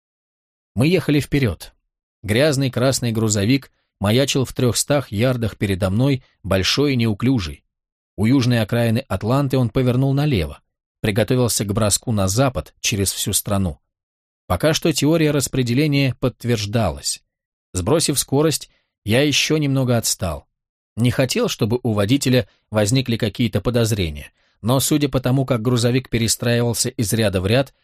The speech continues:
водитель почти не использовал зеркала заднего вида. Я снова сократил разделявшее нас расстояние. Красный грузовик ехал вперед. Я держался в восьми машинах за ним.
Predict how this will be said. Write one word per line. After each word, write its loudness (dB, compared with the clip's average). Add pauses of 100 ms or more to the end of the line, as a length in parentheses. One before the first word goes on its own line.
(160)
водитель 0
почти -2
не 2
использовал -2
зеркала -2
заднего 0
вида. -4 (580)
Я 2
снова -2
сократил -2
разделявшее 0
нас -2
расстояние. -2 (720)
Красный 0
грузовик 0
ехал 0
вперед. -4 (400)
Я 2
держался 0
в -4
восьми 0
машинах 0
за 0
ним. -4